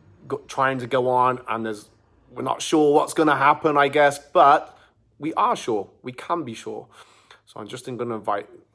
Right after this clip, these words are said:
uh, a few people, if so, onto the Facebook Live. All right, and then we'll get started. All right. Okay.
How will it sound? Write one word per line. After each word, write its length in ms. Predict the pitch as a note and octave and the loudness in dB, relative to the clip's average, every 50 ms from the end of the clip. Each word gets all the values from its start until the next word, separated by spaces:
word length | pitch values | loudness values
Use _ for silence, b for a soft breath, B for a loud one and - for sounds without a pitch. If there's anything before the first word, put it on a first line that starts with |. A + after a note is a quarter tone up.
| _ _ - - | _ _ -16 -14
uh, 140 | G#2 F#2+ | -12 -12
a 40 | G2 | -12
few 180 | - - - F#2+ | -14 -16 -20 -20
people, 400 | - A#2 - - G#2 G#2 - - | -20 -16 -12 -10 -10 -10 -12 -16
if 120 | G2 - - | -18 -18 -18
so, 380 | - G#2+ G2+ G2+ G2 G2 - _ _ _ _ _ _ _ | -16 -14 -14 -14 -14 -18 -20 _ _ _ _ _ _ _
onto 400 | A2 G2 F#2 - - F#2+ F2+ _ _ _ _ _ _ _ | -20 -20 -20 -20 -20 -20 -20 _ _ _ _ _ _ _
the 80 | - | -20
Facebook 500 | - - - B2+ A#2 - - A2 - - | -20 -16 -14 -14 -14 -14 -14 -18 -18 -18
Live. 380 | - - - - B2 C#3 - _ B B B B B B B B B B B B - | -18 -20 -18 -16 -16 -18 -18 _ B B B B B B B B B B B B -20
All 120 | G2 F#2+ | -20 -18
right, 100 | - - | -18 -20
and 80 | - - | -20 -20
then 100 | F#2 F#2 | -20 -20
we'll 100 | F#2 F2 | -20 -20
get 160 | - - - | -20 -20 -20
started. 460 | - - - F2 E2+ D#2+ D#2 E2+ _ _ _ _ _ - | -20 -16 -16 -16 -16 -16 -20 -20 _ _ _ _ _ -20
All 120 | G2+ G2 | -18 -16
right. 180 | F#2 F#2+ - - _ _ _ _ _ _ _ _ _ _ _ _ _ _ _ _ _ _ _ - | -16 -16 -18 -20 _ _ _ _ _ _ _ _ _ _ _ _ _ _ _ _ _ _ _ 0
Okay. 320 | C#3 C#3 - - A#2 - | 0 0 0 -2 -8 -8